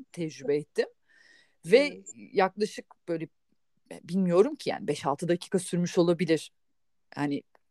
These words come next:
Speaker 2: Hı.
Speaker 1: ti-, titredim beş altı dakika
Speaker 2: <laughs>
Speaker 1: boyunca ve hayatımın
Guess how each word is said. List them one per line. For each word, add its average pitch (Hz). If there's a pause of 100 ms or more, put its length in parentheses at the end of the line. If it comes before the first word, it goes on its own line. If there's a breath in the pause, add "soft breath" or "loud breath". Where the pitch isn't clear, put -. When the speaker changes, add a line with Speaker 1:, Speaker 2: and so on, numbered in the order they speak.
(120)
Speaker 2:
Hı. 202
Speaker 1:
ti-, 190 (140)
titredim 262 (480)
beş 160
altı 170
dakika 175
Speaker 2:
<laughs> -
Speaker 1:
boyunca 247 (500 loud breath)
ve 190
hayatımın 220